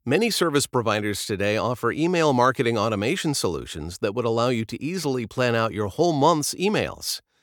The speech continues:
create triggers that would send out specific emails to clients that have made a purchase or have abandoned their cart in your eShop,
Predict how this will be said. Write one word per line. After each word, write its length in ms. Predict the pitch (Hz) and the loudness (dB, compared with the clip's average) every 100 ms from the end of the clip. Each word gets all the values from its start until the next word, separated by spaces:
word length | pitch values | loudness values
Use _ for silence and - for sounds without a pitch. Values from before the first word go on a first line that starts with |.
| _ _ | _ _
create 340 | 113 98 - | -4 -2 -2
triggers 540 | - 214 165 71 - | 0 0 0 -6 -8
that 120 | - 76 | -10 -8
would 140 | 101 | -4
send 220 | 135 131 | -2 0
out 160 | 110 71 | 0 -2
specific 580 | - 98 - 202 170 135 | -8 -6 -2 -2 -2 -4
emails 460 | 113 95 92 120 | -2 -2 -2 -4
to 100 | - | -8
clients 460 | - 107 104 107 - | -6 -4 -2 -4 -8
that 140 | 92 | -8
have 80 | 92 | -6
made 160 | 95 87 | -6 -6
a 60 | |
purchase 600 | - 135 135 135 156 - - _ _ - | -6 -6 -4 -4 -6 -10 -16 _ _ 0
or 160 | 156 | 2
have 100 | 165 | 2
abandoned 520 | 123 95 139 202 175 | 2 2 2 2 2
their 120 | 107 85 | 0 -2
cart 300 | 98 92 - | -2 -2 -2
in 120 | 117 | -2
your 180 | 110 123 | -2 -2
eShop, 520 | 202 - 80 69 | -2 -2 -2 -4